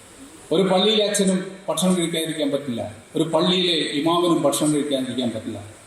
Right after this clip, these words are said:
അപ്പോ ഏറ്റവും ശ്രേഷ്ഠമായിട്ടുള്ളത് എന്താണ് എന്നുള്ള ചോദ്യം വളരെ മുമ്പ് തന്നെ ചോദിച്ചു. ഏറ്റവും ശ്രേഷ്ഠമായ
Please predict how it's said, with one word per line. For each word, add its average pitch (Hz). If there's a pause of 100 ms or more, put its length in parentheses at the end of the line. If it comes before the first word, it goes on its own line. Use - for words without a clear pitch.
(720)
അപ്പോ 233
ഏറ്റവും 233
ശ്രേഷ്ഠമായിട്ടുള്ളത് 190
എന്താണ് 175
എന്നുള്ള 160
ചോദ്യം 165 (320)
വളരെ 170
മുമ്പ് 156
തന്നെ 127
ചോദിച്ചു. - (1200)
ഏറ്റവും 185
ശ്രേഷ്ഠമായ 180